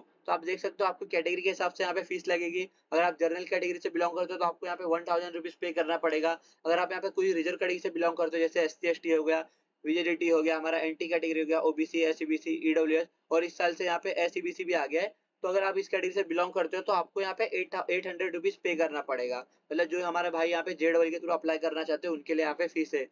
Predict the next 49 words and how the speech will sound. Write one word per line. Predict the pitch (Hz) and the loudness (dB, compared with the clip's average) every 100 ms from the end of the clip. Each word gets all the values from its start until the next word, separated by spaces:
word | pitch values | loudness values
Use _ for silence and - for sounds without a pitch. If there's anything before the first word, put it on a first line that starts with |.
| _ _ | _ _
अगर | 165 180 | 0 2
आप | 196 - | 0 -2
ओएमएस | 180 190 196 | -2 -2 -2
candidate | 202 190 196 | -2 2 2
हो | 196 | 2
तो | 196 | 0
आपको | 185 - 180 | 0 -4 0
हर | 156 175 | 0 0
एक | 170 | -2
को | 190 | -2
यहाँ | 175 | -2
पे | 196 | 0
वन | 170 170 | -2 0
थाउजेंड | 170 170 165 | 0 0 -2
रुपीज | 160 170 160 | -4 -2 -2
लगेगा। | 139 131 127 127 - | 0 0 -2 -4 -6
बाकी | 165 190 | -2 0
आप | 185 | 0
यहाँ | 190 | 0
पे | 196 | -2
देख | 180 | -4
सकते | 175 180 | -4 -2
हो | 185 | 0
अगर | 185 | 0
आप | 185 | 0
यहाँ | 185 | 0
पे | 196 | 2
एनआरआई | 165 175 | 2 0
कोटा | 175 180 180 | 0 -2 0
से | 190 | -2
belong | 165 170 170 | 0 0 0
करते | 165 | -2
हो | 185 | 0
तो | 185 | 0
आपको | 170 202 | 0 -2
यहाँ | 180 | -2
पे | 202 | -2
टेन | 202 180 175 | -2 -4 0
thousand | 170 180 170 | 0 0 -4
rupees | 170 175 | -4 -2
fees | 175 165 | 0 2
लगेगी। | 160 147 135 127 120 _ _ _ _ _ _ _ _ _ | 2 0 -2 -6 -12 _ _ _ _ _ _ _ _ _
ठीक | 185 | -2
है, | 208 | 0
उसके | 190 - | 0 0
बाद | 196 | -2
हम | 185 | 0
यहाँ | 190 | -2
पे | 190 | 0